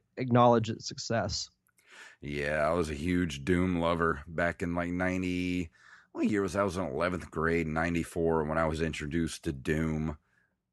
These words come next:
Speaker 2: uh, on the, uh, the M S dos before even Windows came out. Um, <laughs> that's how old I am. Today's my birthday, and I'll let you people know I'm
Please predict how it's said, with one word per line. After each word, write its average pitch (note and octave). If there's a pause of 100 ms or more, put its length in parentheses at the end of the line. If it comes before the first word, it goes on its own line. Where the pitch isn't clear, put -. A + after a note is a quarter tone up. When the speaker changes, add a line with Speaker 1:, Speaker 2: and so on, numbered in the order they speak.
(140)
Speaker 2:
uh, C#2
on D#2+
the, D#2
uh, C#2+
the C#2+
M E2+
S D#2+
dos D#2 (460)
before F#2+
even F2
Windows E2
came D#2+
out. D2+ (480)
Um, D#2
<laughs> - (180)
that's -
how F2
old F2
I F2+
am. D#2
Today's E2+
my D#2+
birthday, F#2+
and E2
I'll D#2
let E2+
you -
people F2
know F2+ (120)
I'm D2